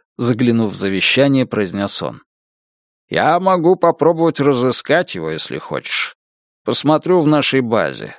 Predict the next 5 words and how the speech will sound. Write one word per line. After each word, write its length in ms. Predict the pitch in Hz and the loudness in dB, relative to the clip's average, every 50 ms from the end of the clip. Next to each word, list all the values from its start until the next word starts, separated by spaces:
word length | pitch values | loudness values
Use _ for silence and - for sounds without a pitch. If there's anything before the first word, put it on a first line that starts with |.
| _ _ | _ _
Вдруг 400 | - 120 147 220 240 - - 113 | -8 -4 0 0 0 0 -2 -6
он 160 | 95 76 78 | -8 -8 -6
где-нибудь 440 | 92 113 135 135 117 110 117 113 107 | 0 0 2 2 2 -2 -4 -4 -2
засветился». 960 | 113 120 110 - 120 131 123 _ - - 62 53 - - - - - - - _ _ _ _ _ _ _ _ _ _ _ _ _ _ _ _ _ _ _ _ _ | 0 0 0 0 0 -2 -2 _ -6 -10 -8 -4 -2 -4 -4 -4 -8 -16 -20 _ _ _ _ _ _ _ _ _ _ _ _ _ _ _ _ _ _ _ _ _
«Да, 420 | - 92 98 104 113 110 110 107 | -8 -6 -2 0 0 0 0 -2